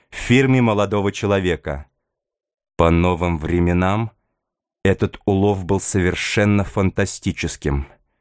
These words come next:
Пытаясь не выпустить из рук синий хвост удачи, Татарский немедленно произвел аналог. Его имитация фольклора была довольно пошлой, впрочем, это не влияло на рыночную ценность,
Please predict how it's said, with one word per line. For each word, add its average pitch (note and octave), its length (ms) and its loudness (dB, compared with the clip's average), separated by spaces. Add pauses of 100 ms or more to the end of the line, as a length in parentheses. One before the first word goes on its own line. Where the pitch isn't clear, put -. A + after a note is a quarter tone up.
(500)
Пытаясь G#2 420 2
не G#2+ 120 2
выпустить G#2+ 520 -2
из G2 160 0
рук A2+ 180 0
синий G#2+ 280 0
хвост G#2 340 -2
удачи, B2 500 0 (380)
Татарский - 500 0
немедленно A#2 640 2
произвел G#2+ 560 0
аналог. G2+ 640 -2 (640)
Его G#2+ 360 2
имитация B2 540 0
фольклора B2+ 640 0
была A#2 220 0
довольно C3 380 0
пошлой, G2 600 -2 (380)
впрочем, G2+ 640 0
это G#2+ 160 -2
не A2+ 140 2
влияло C#3 420 0
на G2 160 2
рыночную G2 420 0
ценность, F2 640 -2